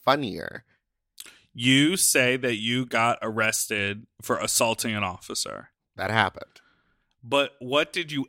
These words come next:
Speaker 2: actually do? 'Cause
Speaker 1: I
Speaker 2: when I hear
Speaker 1: slapped his hand away from my drink.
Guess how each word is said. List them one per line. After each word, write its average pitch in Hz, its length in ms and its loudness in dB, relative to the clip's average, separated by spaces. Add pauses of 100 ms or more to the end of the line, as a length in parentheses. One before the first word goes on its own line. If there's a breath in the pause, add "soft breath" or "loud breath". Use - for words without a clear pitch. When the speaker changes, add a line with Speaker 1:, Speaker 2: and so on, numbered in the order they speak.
Speaker 2:
actually 117 680 -2
do? - 380 -12 (100)
'Cause 131 140 -2
Speaker 1:
I - 80 2
Speaker 2:
when 131 100 0
I 151 140 2
hear - 80 -2
Speaker 1:
slapped 135 320 4
his 143 240 0
hand 120 400 2
away 117 320 4
from 110 280 0
my 104 280 4
drink. 104 560 -2